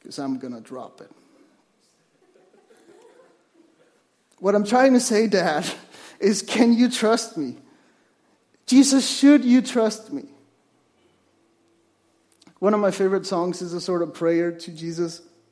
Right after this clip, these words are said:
And there's this one line that I've never been able to forget, and it says, "Jesus,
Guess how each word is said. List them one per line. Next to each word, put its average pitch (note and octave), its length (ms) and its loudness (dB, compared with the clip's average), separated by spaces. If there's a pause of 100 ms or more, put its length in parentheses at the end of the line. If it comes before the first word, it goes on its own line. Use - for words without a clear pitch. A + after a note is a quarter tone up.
(120)
And D#3+ 180 -2
there's E3+ 180 -2
this E3 280 -8
one E3+ 260 -2
line D#3 280 -2
that D3+ 120 -2
I've D3 140 -4
never D3 240 -4
been C#3+ 160 -4
able C#3+ 240 -8
to C#3+ 160 -14
forget, C#3+ 340 -8
and C#3+ 100 -4
it C#3+ 120 -6
says, D3+ 280 -12 (280)
"Jesus, A3+ 400 2